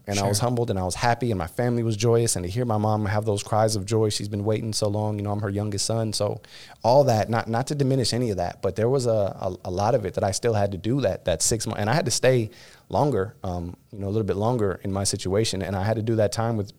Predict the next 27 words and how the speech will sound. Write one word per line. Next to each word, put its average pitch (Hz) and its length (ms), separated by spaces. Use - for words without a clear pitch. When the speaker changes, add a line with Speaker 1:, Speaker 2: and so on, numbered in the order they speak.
Speaker 1:
with 101 120
people 110 260
who 104 80
were 101 120
bitter, 117 320
who 107 140
were 95 120
angry, 113 440
who, 98 180
who 104 100
didn't 117 300
wanna 113 160
see 117 140
me 110 100
go 107 160
home, 113 400
people 104 240
who 107 160
felt 98 180
like 101 140
I 101 80
didn't 101 160
deserve 110 300
it. - 100
So 120 140
it 156 60
was, 175 220